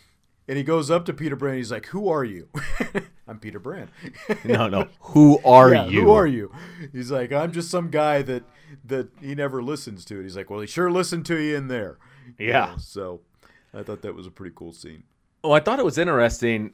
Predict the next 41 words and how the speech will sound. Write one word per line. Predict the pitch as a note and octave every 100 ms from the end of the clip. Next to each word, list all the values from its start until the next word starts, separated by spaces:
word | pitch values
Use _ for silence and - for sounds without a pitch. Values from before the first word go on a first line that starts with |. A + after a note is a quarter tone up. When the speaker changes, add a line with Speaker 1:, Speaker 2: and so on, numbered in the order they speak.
| -
Speaker 2:
uh, | A2 G#2 G2+
just | B2+ -
from | A2+
a |
continuity | - A#2+ F2+ G#2 A#2 F#2+
standpoint, | - G2 F#2 G2 G2 F#2
the | F2
fact | - G#2+ G2+
that | F2+
he | G#2
flew | - - A2+ C#3+ F3+
to | F#3+ -
Cleveland | - C#3 C3+ A2 G2+ F#2+
to |
have | F2+ A2+ G#2+
this | G2+
conversation, | - G#2+ G#2 F#2 G2+ G2+ - G2 F#2 F2+
uh, | - F2 E2+ D#2+ D#2
you | F2
know, | E2+
in | G2
a | B2+
room | B2 A2+ G#2+ G2+ - _
by | D#2 F2+
himself | A#2+ C3 - A2 G2+ F#2+ - _ _ _ -
with | G2+ G2+ F#2+ - - -
Shapiro, | G2 - C3+ B2 F#2+
or | - G#2
Shapiro | G2 B2+ C#3 A2+ G2 F#2+ -
and, | G2+ G2 G2
like, | F#2 - -
eight | C3 C3+
other | C#3+ D3+
guys, | C#3 F#2 D2+ E2+ - -
right, | F#2+ G#2 B2 _ _ _ _ _
on | G#2 A#2
a |
trade | A2 D#3+ F#3 F#3+
possibility | G2+ F#2 F2+ E2+ D#2 D2+ D#2 D#2 _ _
when | G2+ A#2+ A#2 -
the, | A#2+